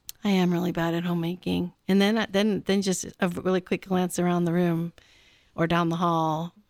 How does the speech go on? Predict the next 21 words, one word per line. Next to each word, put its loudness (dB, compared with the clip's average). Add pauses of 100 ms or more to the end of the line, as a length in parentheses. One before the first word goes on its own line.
(220)
and -8 (960)
it's -8
like, -4
"Yep, 0
there 4
you 2
go, 2
confirmation." 2
<laughs> 0
Really 4
bad, 2 (320)
you 4
know? 2 (260)
And, 4
uh, 4 (840)
and 4
then 4
that, 2
that 0
spirals 0
down. 0